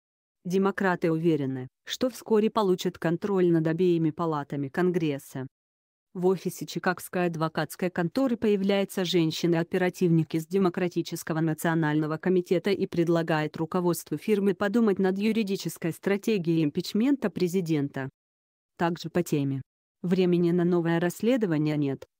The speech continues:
Как демократы пытаются использовать доклад Мюллера против Трампа, Минюст С Ш А отклонил требования Демократической партии предоставить Конгрессу полный доклад спецпрокурора Роберта Мюллера по итогам.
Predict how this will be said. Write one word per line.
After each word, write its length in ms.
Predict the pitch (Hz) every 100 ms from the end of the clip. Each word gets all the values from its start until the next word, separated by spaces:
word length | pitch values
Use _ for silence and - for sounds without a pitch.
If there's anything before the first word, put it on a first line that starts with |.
| -
Как 220 | 170 165
демократы 600 | 165 156 151 233 254 180
пытаются 600 | 185 180 185 165 - 170
использовать 600 | 165 - 196 180 170 160
доклад 420 | 180 180 180 170
Мюллера 460 | 185 175 151 156 151
против 420 | - 170 - 165
Трампа, 400 | - 170 160 170
Минюст 500 | 180 180 180 165 -
С 120 | -
Ш 180 | 170 202
А 120 | 240 269
отклонил 680 | 190 175 196 180 170 160
требования 600 | - 262 254 208 165 156
Демократической 880 | 156 170 156 175 - 151 151 - 156
партии 420 | - 170 - 165
предоставить 680 | 156 175 180 - 170 160 147
Конгрессу 560 | 208 220 208 185 -
полный 400 | 180 190 180 160
доклад 440 | 151 175 - 175 160
спецпрокурора 880 | - 160 - 175 - 185 262 233 170
Роберта 460 | 175 165 165 -
Мюллера 420 | 180 170 151 156 151
по 180 | -
итогам. 460 | 170 - 147 139 135